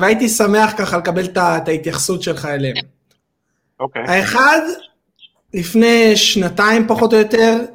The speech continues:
Speaker 1: אמ, טיול, אה, שורשים במרוקו, עם, אה, דודה שלי, שתהיה בריאה, בת שבעים ומשהו, שכל הטיול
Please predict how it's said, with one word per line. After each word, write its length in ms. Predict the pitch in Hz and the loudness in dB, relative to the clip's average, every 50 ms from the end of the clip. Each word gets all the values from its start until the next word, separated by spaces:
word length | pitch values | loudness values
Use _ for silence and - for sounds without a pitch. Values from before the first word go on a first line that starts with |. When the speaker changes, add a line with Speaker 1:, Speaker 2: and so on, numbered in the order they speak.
| - _ _ | -18 _ _
Speaker 1:
אמ, 640 | 180 175 165 165 165 160 160 160 160 160 160 160 - - - _ _ _ _ _ _ _ _ - - _ _ _ - | -6 -2 -2 0 0 0 -2 -2 -4 -4 -6 -8 -10 -14 -18 _ _ _ _ _ _ _ _ -20 -20 _ _ _ -10
טיול, 460 | - 185 180 185 196 208 208 208 208 | -4 0 2 4 6 6 8 6 6
אה, 180 | 208 202 185 160 | 6 4 2 0
שורשים 680 | - 196 175 170 170 - - - 220 214 202 185 170 | -2 -2 -2 -4 -4 -4 -2 0 2 2 2 2 0
במרוקו, 800 | 165 160 160 160 156 165 190 202 202 - 233 226 233 226 220 226 - - - - _ _ _ _ _ _ _ _ _ _ - | -2 -4 -4 -2 0 0 0 0 2 2 4 4 4 4 2 -2 -6 -14 -20 -20 _ _ _ _ _ _ _ _ _ _ -10
עם, 240 | 165 160 160 156 156 | -8 -6 -4 -2 -2
אה, 300 | 156 151 147 147 143 143 143 139 | -2 -2 -2 -2 -2 -4 -4 -2
דודה 260 | 165 185 196 208 220 | -2 0 2 2 2
שלי, 420 | 214 - 220 208 214 214 214 208 208 | 2 2 2 4 6 6 6 4 4
שתהיה 300 | 208 - 226 214 214 202 | 2 2 2 2 4 4
בריאה, 500 | 202 214 220 220 220 226 226 226 220 226 226 - - - _ _ _ | 2 4 4 4 6 6 4 4 4 2 0 -4 -10 -20 _ _ _
בת 320 | 240 190 170 160 156 151 - _ | -20 -20 -18 -16 -16 -16 -14 _
שבעים 540 | - - - - - 156 151 180 208 208 202 180 | -8 -6 -6 -6 -6 -6 -2 0 2 2 2 2
ומשהו, 800 | 165 156 165 180 196 196 - - 262 262 277 277 - - - _ _ _ _ _ - - - - _ _ _ _ _ _ _ _ _ _ _ _ _ | 0 0 0 0 0 0 -2 -2 -2 -2 -2 -4 -6 -12 -18 _ _ _ _ _ -14 -14 -14 -14 _ _ _ _ _ _ _ _ _ _ _ _ _
שכל 800 | - - - - 196 - - - - - - 262 247 262 277 277 | -6 -6 -2 -2 -2 -4 -4 -8 -10 -2 2 4 6 6 6 6
הטיול 640 | 277 269 - 254 226 226 226 247 262 285 302 294 | 4 2 2 2 4 4 6 6 6 4 4 2